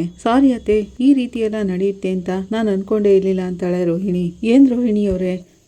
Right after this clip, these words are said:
ಯಾರಾದ್ರೂ ಚಿನ್ನನ ಕಡಿಮೆ ರೇಟಲ್ಲಿ ಕೊಟ್ಬಿಡ್ತಾರಾ? ಅದು ನಿಮ್ಗೆ ಗೊತ್ತಾಗ್ಲಿಲ್ವಾ ಇದ್ರಲ್ಲಿ ಪ್ರಾಬ್ಲಮ್ ಇದೆ ಅಂತ?" ಹಾಗಂತ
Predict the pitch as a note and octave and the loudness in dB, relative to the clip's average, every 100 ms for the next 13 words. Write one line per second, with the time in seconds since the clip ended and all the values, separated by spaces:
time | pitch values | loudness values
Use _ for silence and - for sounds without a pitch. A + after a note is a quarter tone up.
0 | _ A3 B3+ C#4 A3+ A3+ - G#3 A3 G3 | _ -4 0 0 -2 -6 -2 -2 0 -2
1 | G3 A3 B3 C4 A3+ G#3 G#3 G3+ F3+ F3 | -4 -2 2 2 0 0 -2 -2 -4 0
2 | F#3+ F#3 F#3 E3 F3+ E3+ - _ - A3+ | 0 2 -2 0 -2 -4 -8 _ -2 4
3 | D#4+ D4+ A#3+ A#3 F3 E3+ G#3 G3+ G#3 F#3 | 8 6 4 -2 -4 -2 -2 -2 -2 -2
4 | F3 G3 F#3 A3+ B3+ A#3 A3 G#3 F3 E3+ | -4 -4 -8 -4 -2 0 -4 -4 -4 -2
5 | F#3+ F#3+ F#3 F#3+ F3+ F3 E3+ F#3+ F3 - | -2 0 0 -2 -4 -4 -4 -4 -8 -12
6 | - C#4+ C4+ B3+ | 0 2 2 2